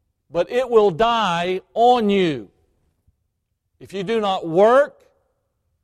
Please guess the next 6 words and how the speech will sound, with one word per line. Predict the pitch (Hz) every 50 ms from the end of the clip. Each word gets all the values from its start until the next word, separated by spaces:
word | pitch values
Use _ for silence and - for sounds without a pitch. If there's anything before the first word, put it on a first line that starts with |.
| _ _ _ _ _ -
constantly | - 214 220 240 233 - - - 262 240 226 233 233 240 233 233 196 _ _ _ _ _ _ _ -
and | 165 170 160
perpetually | - 185 175 - - 220 240 220 - - 196 190 175 175 175 180 -
at | 175 175 175 170
maintaining | 180 175 185 196 214 214 220 214 202 - - - 220 220 226 214 196 185 175 160 156 147 127
that | 147 143 139 135 131 135 - _